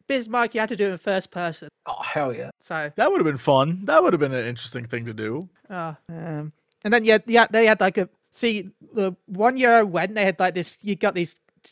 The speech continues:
Speaker 1: you got a card, and then you got, like, a prize for getting all these stamps, right? Um, I can't remember what it was now, but it was, it was quite, kinda cool. But they had a P V P booth. Now, nobody was going to the P V P booth at all. It was dead.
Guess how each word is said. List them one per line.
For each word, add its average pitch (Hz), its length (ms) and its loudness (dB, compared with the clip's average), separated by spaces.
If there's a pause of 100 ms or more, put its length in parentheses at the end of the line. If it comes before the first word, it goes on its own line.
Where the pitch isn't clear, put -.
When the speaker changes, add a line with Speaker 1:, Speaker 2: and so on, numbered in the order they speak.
(220)
Speaker 1:
you 214 140 2
got 196 140 6
a 180 40 4
card, 165 440 2
and 156 100 -2
then 170 80 -2
you 170 60 -4
got, 170 160 4
like, 160 140 0
a 170 60 2
prize 180 440 2
for 208 100 -2
getting 180 240 4
all 180 80 -2
these 175 160 -4
stamps, 233 560 -2 (220)
right? 285 180 -2 (320)
Um, 156 540 -2 (240)
I 185 60 -8
can't 214 120 -2
remember 170 220 -4
what 156 40 -2
it 151 60 -8
was 151 240 -6
now, 151 200 -6
but 165 120 -10
it 185 60 -6
was, 254 260 -12
it 370 80 -6
was 359 160 -8
quite, 202 300 -4 (160)
kinda 196 240 -8
cool. 170 340 -6 (260)
But 220 160 0
they 220 120 4
had 220 180 2
a 190 120 2
P 240 260 -4
V 208 180 -4
P 302 240 0
booth. 170 420 -4 (140)
Now, 196 160 4
nobody 214 580 4
was 190 200 0
going 214 260 4
to 214 100 -4
the 185 80 2
P 214 200 2
V 202 180 0
P 254 220 0
booth 175 260 2
at 185 80 0
all. 220 240 4
It 175 140 -4
was 165 100 -2
dead. 185 320 2